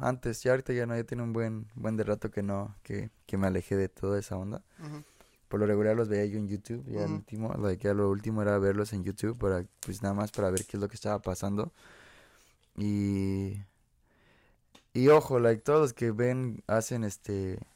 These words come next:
Speaker 1: yo sé que la historia de Thanos y, y los Avengers son diferentes historias, ya están marcados en los cómics. Las películas solamente son una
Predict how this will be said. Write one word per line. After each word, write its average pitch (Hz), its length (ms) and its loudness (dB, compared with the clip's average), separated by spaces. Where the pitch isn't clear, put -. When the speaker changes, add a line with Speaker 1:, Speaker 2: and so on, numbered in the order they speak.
Speaker 1:
yo 135 120 4
sé 135 140 2
que 139 100 2
la 117 100 6
historia 123 280 2
de 107 160 4
Thanos 110 520 0
y, 92 240 -4
y 104 80 -4
los 104 160 0
Avengers 110 500 0
son 110 220 0
diferentes 104 520 -2
historias, 107 500 0
ya 110 80 -2
están 104 240 -2
marcados 104 520 0
en 107 120 0
los 95 280 -2
cómics. 113 600 -2
Las 113 160 -2
películas 131 480 2
solamente 127 460 -2
son 117 200 -4
una 104 440 0